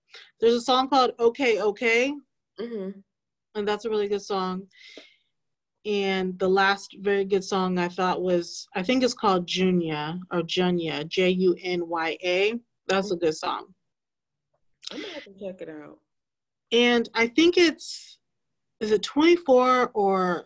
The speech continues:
Speaker 1: Okay? No, no, I think Okay, Okay is more of a gospel song.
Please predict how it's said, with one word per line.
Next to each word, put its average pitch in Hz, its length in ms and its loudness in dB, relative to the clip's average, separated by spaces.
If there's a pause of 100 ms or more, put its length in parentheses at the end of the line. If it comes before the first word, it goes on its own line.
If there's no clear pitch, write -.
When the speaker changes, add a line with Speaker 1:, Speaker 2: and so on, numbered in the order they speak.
(120)
Speaker 1:
Okay? 185 480 0
No, 208 140 4
no, 190 160 4
I 190 80 0
think 247 240 -2
Okay, 214 320 2
Okay 196 320 2
is 185 140 -2
more 185 180 2
of 160 80 -2
a 160 40 -14
gospel 180 420 -4
song. 277 480 -2